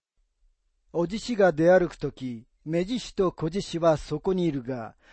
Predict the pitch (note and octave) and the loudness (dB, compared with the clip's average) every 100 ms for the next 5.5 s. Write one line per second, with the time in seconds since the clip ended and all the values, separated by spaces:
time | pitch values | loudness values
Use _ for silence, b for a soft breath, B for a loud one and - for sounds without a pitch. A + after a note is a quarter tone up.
0 | b D3+ E3 F3+ A#3+ A#3 E3 E3 D#3 F#3 | b 0 2 4 2 0 -2 -4 -2 2
1 | A3 G3 G3 - E3 E3 D#3+ E3+ G3+ - | 2 2 -2 -2 -4 -2 0 2 2 2
2 | C3+ B2+ G#2 _ _ _ _ _ _ _ | -6 -10 -10 _ _ _ _ _ _ _
3 | _ _ _ _ b b b b b b | _ _ _ _ b b b b b b
4 | b - E3+ - A3 G#3+ F#3+ E3+ G#3 F3 | b -2 0 0 -2 0 2 6 6 6
5 | D#3 C#3+ C#3 B2+ | 0 -2 -4 -6